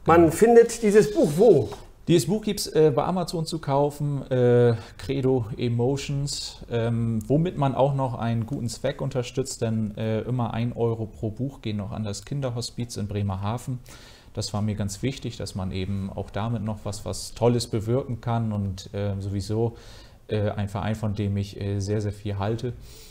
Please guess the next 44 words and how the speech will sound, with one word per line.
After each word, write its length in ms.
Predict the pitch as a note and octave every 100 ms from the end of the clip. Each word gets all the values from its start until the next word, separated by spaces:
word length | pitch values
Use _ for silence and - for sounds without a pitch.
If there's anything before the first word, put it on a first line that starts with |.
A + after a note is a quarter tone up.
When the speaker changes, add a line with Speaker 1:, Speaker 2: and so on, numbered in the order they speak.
| - -
Speaker 2:
Und, 500 | - G2 G#2 G2+ G2+
äh, 280 | G2 F#2+ F#2
das 140 | F#2 F#2
ist 120 | F#2
eben 160 | F#2+
toll, 180 | F#2 G2
wenn 80 | F#2+
man 100 | F2+
das 160 | F#2 F2+
noch 60 |
unterstützen 560 | E2 D#2 - - - D#2+
kann. 180 | - - - - -
Speaker 1:
Toll 260 | - E3+ E3+
war 180 | D3+ C#3+
auch, 220 | F#3+ - - - -
dass 220 | - D#3+
du 120 | - E3+
uns 160 | D#3+ E3
hier, 340 | D#3+ D3 C#3+ - - - -
ähm, 500 | D#3 D3 C#3 C3+ C3 - - - -
besucht 360 | D3 G3 A#3
hast 400 | A#3+ A#3 - - -
im 80 | E3
Rathausturm 600 | F3 F#3+ E3+ - F#3+ F3+
Speaker 2:
Ich 120 | B2
freue 160 | - B2+
mich 160 | B2+
Speaker 1:
in 240 | - E3+ E3+
Speaker 2:
auch. 80 |
Speaker 1:
Nordenham, 560 | F3+ E3 D#3+ D3+ F3 G#3 G#3 - -
dass 160 | F3+ D3+
du 120 | E3
Gast 300 | D#3 E3 -
bei 140 | D3+
Talk 280 | C#3+ D3+ C#3+
im 100 | C#3+
Turm 240 | C3+ E3 F#3
warst. 320 | F3+ F3 - - - - - -
Ähm, 380 | E3 D#3 D3+ D3+
vielen 220 | - A3+
Dank 180 | F#3+ F3+
für 60 | F3
deinen 220 | D#3+ D3
Besuch. 400 | C3+ C#3 A3 -